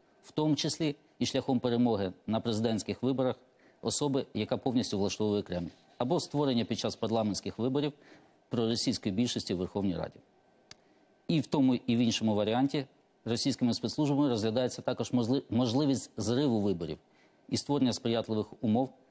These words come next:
для, е, введення російської зброї на територію України, тобто для збройної агресії.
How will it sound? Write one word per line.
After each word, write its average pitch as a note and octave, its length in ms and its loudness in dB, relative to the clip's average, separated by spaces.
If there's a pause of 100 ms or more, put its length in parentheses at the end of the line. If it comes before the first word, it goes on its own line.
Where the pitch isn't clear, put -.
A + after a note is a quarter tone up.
(220)
для, F#2+ 320 0
е, E2 80 -4 (200)
введення G#2+ 680 -2 (560)
російської A#2 520 -2
зброї A#2 280 2
на G2+ 120 2
територію F#2+ 460 0
України, E2 400 -4 (260)
тобто B2+ 260 -2
для F2 120 -2
збройної G2 380 0
агресії. - 420 -6